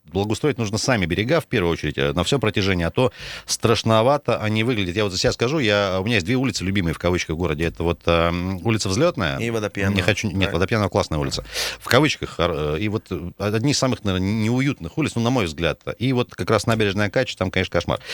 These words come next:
Speaker 1: Хочется, чтоб все было хорошо, красиво. Двести двадцать восемь ноль восемь ноль девять. Ребят, что касается центральной части, еще несколько анонсов тоже от Сергея Еремина. Формирование, э, сети пешеходных зон в центральной части, включая исторический квартал, тоже работы продолжатся. Кстати говоря, щас снег, когда сойдет,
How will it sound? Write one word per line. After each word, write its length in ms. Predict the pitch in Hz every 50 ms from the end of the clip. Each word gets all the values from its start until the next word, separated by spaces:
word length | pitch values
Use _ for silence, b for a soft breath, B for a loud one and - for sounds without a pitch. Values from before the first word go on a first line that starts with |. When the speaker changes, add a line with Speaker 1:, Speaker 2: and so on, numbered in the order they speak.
| B B B
Speaker 1:
Хочется, 360 | - 143 160 - - - 123
чтоб 220 | 113 - - 120
все 160 | - - - 113
было 240 | 110 107 101 101
хорошо, 400 | - - 107 110 113 - - 165
красиво. 500 | - - 98 92 - - 135 131 110 95
Двести 500 | 85 87 92 90 87 98 123 139 - -
двадцать 300 | 104 104 104 104 - -
восемь 280 | 120 127 131 - - 101
ноль 180 | 98 101 104 104
восемь 300 | 110 117 113 - 104 101
ноль 180 | 104 110 123
девять. 220 | 139 156 135 - -
Ребят, 200 | 107 107 95 -
что 140 | - 131
касается 340 | - 120 107 143 120 - -
центральной 400 | - 123 117 131 123 113 110 107
части, 360 | - - 175 175 - - -
еще 340 | 85 90 92 - - - 131
несколько 540 | 113 110 110 - - 95 90 - - 90 87
анонсов 400 | 92 98 98 95 - - 80 -
тоже 360 | - 95 92 85 82 82 78 - _ _ _ _ _ _ _ _ _ _ _ - -
от 160 | 104 101 92
Сергея 260 | - 104 98 104 104 117
Еремина. 300 | 147 147 131 110 92 - B B B B B B B B
Формирование, 800 | - - 127 120 131 135 139 151 165 165 147 135 123 117 113 110
э, 300 | 92 104 104 104 104 101
сети 240 | - - 135 - -
пешеходных 520 | - - - - - 131 117 113 113 113
зон 180 | 107 143 151 -
в 40 | -
центральной 420 | - 98 - - 95 87 87 87
части, 280 | - - 90 - - -
включая 360 | - - 101 - - 98 90
исторический 420 | 85 - - 110 151 147 - - -
квартал, 340 | - 95 82 - 92 80 -
тоже 200 | - 98 80 85
работы 300 | 82 87 90 90 - 85
продолжатся. 600 | - - 92 101 98 104 151 170 123 92 - - -
Кстати 260 | - - 107 95 -
говоря, 240 | 85 92 98 101 95
щас 160 | - 98 92
снег, 200 | - 120 110 -
когда 220 | - 95 95 101 92
сойдет, 340 | - 104 104 117 - -